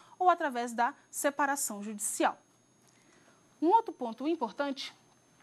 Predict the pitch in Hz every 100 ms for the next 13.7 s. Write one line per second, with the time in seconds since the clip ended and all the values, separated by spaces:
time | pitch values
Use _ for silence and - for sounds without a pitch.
0 | - _ - 226 - 320 233 - 269 262
1 | 233 226 - - 330 381 349 226 220 -
2 | 220 - 269 254 220 240 294 302 - -
3 | - _ _ - 359 370 277 226 - -
4 | 285 277 208 226 294 269 - - - -
5 | 214 175 _ _ _ - - - 359 508
6 | 480 330 330 370 320 302 233 214 247 254
7 | 247 - 294 277 254 254 320 320 240 220
8 | 208 214 302 320 247 330 370 - 240 220
9 | 269 285 247 220 208 208 247 320 226 220
10 | - 233 196 208 277 233 - - - -
11 | - _ _ _ _ - 320 359 247 214
12 | 247 349 - - 247 233 208 208 196 202
13 | 196 190 208 294 254 - -